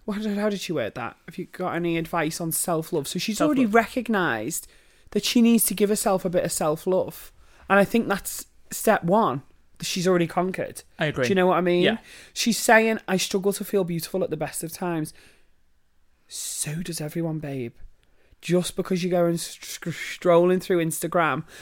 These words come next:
Speaker 1: and you're seeing pretty pictures and you're seeing people on holiday and people with nice things, you know, only a, a m-, couple of inches out of the shot is, is real life, you know, is the
Speaker 2: Yeah.
Speaker 1: cracks in the walls, is the,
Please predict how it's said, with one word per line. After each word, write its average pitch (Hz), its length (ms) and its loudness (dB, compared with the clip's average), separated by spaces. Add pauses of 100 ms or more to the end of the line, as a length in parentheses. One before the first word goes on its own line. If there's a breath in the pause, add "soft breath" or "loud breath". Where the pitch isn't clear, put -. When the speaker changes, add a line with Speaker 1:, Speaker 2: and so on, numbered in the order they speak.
(140 loud breath)
Speaker 1:
and 160 160 0
you're 156 60 0
seeing 147 360 -2
pretty 170 340 -4
pictures 156 800 -4
and 147 140 -2
you're 143 100 0
seeing 139 380 -2
people 165 300 -4
on 160 140 0
holiday 143 520 -2
and 127 160 -6
people 156 280 -4
with 151 160 -4
nice 147 280 -4
things, 139 500 -4 (480 loud breath)
you 160 140 0
know, 143 260 2
only 165 300 4
a, 151 80 -2 (220)
a 156 60 0
m-, 165 320 0 (300)
couple 180 320 -2
of - 400 -2 (120)
inches 156 340 -2
out 151 160 2
of 139 60 0
the 151 80 -2
shot 139 540 -2
is, 131 420 -6
is 131 160 -6
real 139 220 -2
life, 107 520 -6
you 143 120 -4
know, 131 180 -2
is 139 100 -4
the 185 80 -8
Speaker 2:
Yeah. 165 60 -6
Speaker 1:
cracks 143 300 -6
in 135 60 -6
the 135 80 -4
walls, 123 520 0
is 120 220 -8
the, 120 320 -4